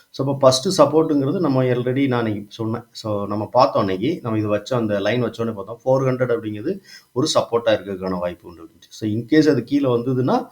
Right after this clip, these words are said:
ஆ, ஒரு முந்நூறு வரைக்கும் வர்றதுக்கான வாய்ப்புகள் இருக்குன்னு பார்த்தோம். So, இது எக்ஸாக்ட்டா நேத்திக்கு வந்த லோ வந்து எவ்வளோ வந்திருக்குன்னா, முந்நூத்தி முப்பத்தி ஒரு ரூபா லோவா வந்திருக்கு. ஓகேவா? So, இதுக்கப்புறம் வந்து மார்க்கெட் வந்து இதுல ஒரு புல்லிஷ் கேண்டில்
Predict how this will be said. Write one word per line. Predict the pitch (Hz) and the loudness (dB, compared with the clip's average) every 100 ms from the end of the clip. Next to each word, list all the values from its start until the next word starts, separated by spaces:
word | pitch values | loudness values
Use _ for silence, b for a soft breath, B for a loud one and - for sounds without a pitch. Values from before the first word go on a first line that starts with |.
| B B B - | B B B -2
ஆ, | 113 113 110 107 107 110 120 - | 4 6 6 4 2 0 -4 -8
ஒரு | - 131 | -6 0
முந்நூறு | 143 147 143 | 2 4 4
வரைக்கும் | 127 127 127 | 4 2 0
வர்றதுக்கான | 113 113 107 107 | 0 0 0 0
வாய்ப்புகள் | 101 95 104 95 | 0 -2 -6 -8
இருக்குன்னு | 90 92 92 | -10 -16 -18
பார்த்தோம். | 87 127 139 | -16 -16 -14
So, | 147 139 | -8 -4
இது | 131 | -2
எக்ஸாக்ட்டா | 120 - 123 | -2 -2 -2
நேத்திக்கு | 139 123 113 113 107 | 0 0 -2 -4 -6
வந்த | 101 107 | -4 -4
லோ | 104 101 110 110 | -6 -4 -4 -4
வந்து | 104 | -4
எவ்வளோ | 104 104 101 | -6 -4 -6
வந்திருக்குன்னா, | 98 95 113 180 b b b b b - | -8 -12 -14 -14 b b b b b -2
முந்நூத்தி | 135 160 165 151 | 0 2 0 0
முப்பத்தி | 120 - 135 120 | 0 0 -6 -4
ஒரு | 104 95 | -4 -2
ரூபா | 98 | 0
லோவா | 113 90 87 87 | -2 -2 -6 -6
வந்திருக்கு. | 80 - - - _ _ - | -8 -16 -20 -20 _ _ -20
ஓகேவா? | - 82 90 92 b b _ | -16 -8 -8 -8 b b _
So, | - 110 | -2 0
இதுக்கப்புறம் | 107 107 104 123 139 | 2 0 -2 2 2
வந்து | 107 156 139 | 2 0 2
மார்க்கெட் | 113 - 113 | 0 0 -6
வந்து | 104 120 | -4 -2
இதுல | 135 120 | 0 2
ஒரு | 107 - | 0 0
புல்லிஷ் | 113 113 113 - - | -2 -2 -2 -8 -4
கேண்டில் | 107 101 101 | -2 -2 -4